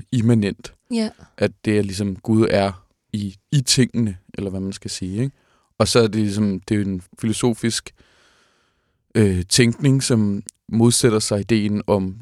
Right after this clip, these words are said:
Speaker 1: transcendens, ikke? Altså, at noget
Speaker 2: Mm.
Speaker 1: ligesom kan stige ud af den her verden, eller hæve sig op over den her verden. Immanens, immanent tænkning handler om, at tingene er til stede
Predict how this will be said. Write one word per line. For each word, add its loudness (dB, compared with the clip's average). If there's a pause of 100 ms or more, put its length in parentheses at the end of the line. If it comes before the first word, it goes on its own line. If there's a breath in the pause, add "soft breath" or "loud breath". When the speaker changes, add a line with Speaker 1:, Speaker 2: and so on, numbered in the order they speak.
Speaker 1:
transcendens, -2 (140)
ikke? 0
Altså, 0
at -4
noget 2
Speaker 2:
Mm. 2
Speaker 1:
ligesom 2
kan -4
stige 0
ud 4 (100)
af 0
den -2
her -2
verden, -4
eller -4
hæve 0
sig -2
op 2
over -4
den -14
her -8
verden. -12 (220)
Immanens, -2 (160)
immanent -2
tænkning -4
handler -4
om, -12
at -10 (440 soft breath)
tingene -2 (100)
er -2
til -10
stede -4